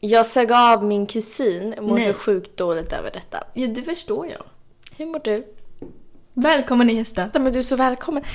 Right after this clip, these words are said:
Speaker 1: Men alltså, ens kusin. Det är
Speaker 2: Men
Speaker 1: sjukt.
Speaker 2: folk, folk är lite snuskiga med sina kusiner, för jag har fått en likadan nästan.
Speaker 1: Ja, fast du är lite värre.
Speaker 2: Ja, har legat med min kusin när vi var fulla,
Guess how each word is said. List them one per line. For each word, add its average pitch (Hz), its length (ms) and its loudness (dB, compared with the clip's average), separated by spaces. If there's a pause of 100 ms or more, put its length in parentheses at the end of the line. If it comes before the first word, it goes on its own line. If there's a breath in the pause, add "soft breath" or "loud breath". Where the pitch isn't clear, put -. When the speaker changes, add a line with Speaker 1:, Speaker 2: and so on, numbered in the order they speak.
(160 loud breath)
Speaker 1:
Men 294 140 2
alltså, 294 280 4
ens 277 300 2
kusin. 254 520 0 (1600 soft breath)
Det 311 120 2 (120)
är 339 40 2
Speaker 2:
Men 269 100 6
Speaker 1:
sjukt. 269 180 4
Speaker 2:
folk, 311 380 0
folk 240 320 0
är 311 40 -2
lite 339 240 -2
snuskiga 254 480 -4
med 311 100 -4
sina 214 160 -2
kusiner, 220 380 -2
för - 120 -4
jag 226 80 6
har 262 80 2
fått 214 220 -6
en 196 140 -6
likadan 226 400 -2
nästan. - 380 -10 (120)
Speaker 1:
Ja, 226 280 2 (200)
fast 220 160 -4
du 262 180 2
är 214 40 6
lite 196 240 -2
värre. - 200 -2 (500)
Speaker 2:
Ja, 247 420 4
har 240 140 0
legat 233 580 2
med 220 100 0
min 208 140 -2
kusin 208 280 -6
när 196 80 -6
vi 190 140 -2
var - 120 -6
fulla, - 480 -6